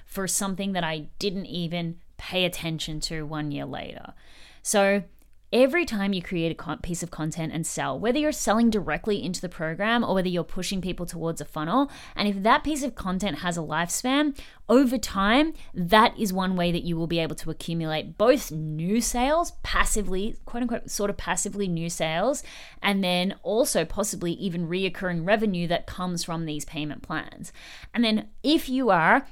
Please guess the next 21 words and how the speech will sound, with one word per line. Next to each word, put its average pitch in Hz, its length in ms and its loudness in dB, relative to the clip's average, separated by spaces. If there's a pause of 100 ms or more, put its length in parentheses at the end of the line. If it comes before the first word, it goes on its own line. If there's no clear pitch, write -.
(120)
consistently 226 1200 0 (200)
selling 262 520 4
things 180 440 -2
and 185 200 -4
getting 190 320 -2
a 175 60 -8
percentage 240 560 -2
of 180 200 -2
those 190 300 4
people 202 340 0
that 185 120 -4
sign 165 260 -2
up - 120 -2
for 175 120 -2
those 175 300 2
things 190 420 0 (320)
into 226 520 2
payment 170 520 -6
plans, 285 520 -4 (240)
the 214 120 2
accumulation 254 1000 2